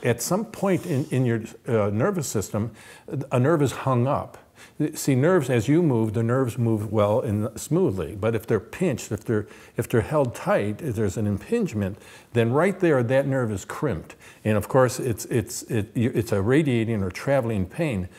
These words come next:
But a couple other things happen. The chemicals in the electric-, electrical current that goes to the organ or the muscle, so they function, is now being, uh, uh, short-circuited. And if that impingement lasts too long, then what happens is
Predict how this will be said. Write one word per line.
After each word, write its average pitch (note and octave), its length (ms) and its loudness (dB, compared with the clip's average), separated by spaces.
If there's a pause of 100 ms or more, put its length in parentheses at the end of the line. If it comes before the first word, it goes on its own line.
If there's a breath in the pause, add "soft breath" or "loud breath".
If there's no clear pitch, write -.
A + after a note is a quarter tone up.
(260 loud breath)
But A2+ 140 4
a A2 100 2
couple C#3+ 380 0
other A#3 180 2
things G#2 240 -2
happen. F#2+ 220 0
The F#2+ 80 -2
chemicals C3+ 580 0
in G#2+ 140 0
the G2+ 60 2
electric-, C#3+ 480 0 (180)
electrical D3 480 -2
current A2+ 640 -4
that A2+ 200 0
goes D#3+ 300 0
to - 160 -6
the A#2+ 160 -2
organ G#2 640 -2 (340 loud breath)
or A#2 140 4
the G#2+ 100 2
muscle, C3 400 0
so A2+ 200 -4
they A#2 180 0
function, D3 560 -2
is G2 180 -4
now A2 220 0
being, G#2 440 -4 (100)
uh, G#2 240 -6
uh, F#2+ 120 -4
short-circuited. A2+ 920 -4 (440 loud breath)
And A#2 180 2
if B2+ 200 -2
that E3+ 280 2
impingement C3 680 -2
lasts A#2 340 -2
too - 180 -2
long, G#2+ 520 0
then C3+ 160 0
what G#2 140 -2
happens C3 440 -2
is G2+ 280 -6